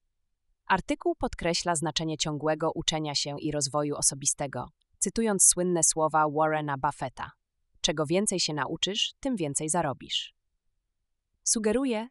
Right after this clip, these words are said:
że zamiast skupiać się na pięćdziesiąt procent promocjach na produkty, jednostki powinny rozważyć inwestowanie swoich ciężko zarobionych pieniędzy we własną edukację i rozwój umiejętności. Artykuł podkreśla misję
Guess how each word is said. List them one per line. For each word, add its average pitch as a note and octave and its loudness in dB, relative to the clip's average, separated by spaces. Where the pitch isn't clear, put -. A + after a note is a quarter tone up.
że G3 0
zamiast C#4 2
skupiać - 0
się - 0
na D#3+ -2
pięćdziesiąt E3+ -2
procent E3+ -4
promocjach D3+ -2
na C3+ -10
produkty, C3+ -8
jednostki G#3 -2
powinny F3+ 0
rozważyć D#3+ -2
inwestowanie E3+ 0
swoich D#3 -2
ciężko G#3+ -2
zarobionych D#3+ -2
pieniędzy D3 -4
we E3 -2
własną F#3 2
edukację E3 -4
i D3+ -4
rozwój D#3 -2
umiejętności. C#3+ -6
Artykuł C#4 -2
podkreśla G3+ -2
misję F3+ 0